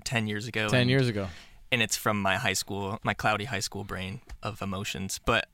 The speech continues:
Speaker 1: yeah, I, I guess I'm trying to, that's how it played in. And then Hippo just came,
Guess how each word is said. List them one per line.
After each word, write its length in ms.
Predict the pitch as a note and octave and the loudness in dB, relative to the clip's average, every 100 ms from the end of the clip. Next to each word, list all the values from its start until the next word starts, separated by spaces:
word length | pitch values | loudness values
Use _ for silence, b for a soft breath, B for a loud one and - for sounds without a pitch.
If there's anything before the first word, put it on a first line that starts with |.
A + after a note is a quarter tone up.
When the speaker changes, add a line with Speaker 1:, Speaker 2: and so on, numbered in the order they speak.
| - | -2
Speaker 1:
yeah, 400 | C3 C#3 F#2+ F2 | 2 4 4 4
I, 140 | A2 - | 2 0
I 100 | A#2+ | -2
guess 380 | G#2+ A2+ - - - _ _ _ _ - - - _ _ - | -2 -2 -2 -6 -12 _ _ _ _ -20 -20 -20 _ _ -16
I'm 80 | - | -8
trying 260 | - F2+ | -2 -2
to, 180 | E2 C2 - b b b b - - | -2 -4 -4 b b b b -16 -4
that's 200 | - - - | -2 -2 -2
how 200 | - - | 0 0
it 100 | - | -2
played 240 | - G1+ | -6 -4
in. 140 | - G2 | -4 0
And 120 | G#2 | 2
then 240 | F2+ D2+ - | 2 -2 -6
Hippo 320 | - - G2+ - | -4 -2 -2 0
just 180 | - | -2
came, 400 | - - - - | -2 -6 -6 -8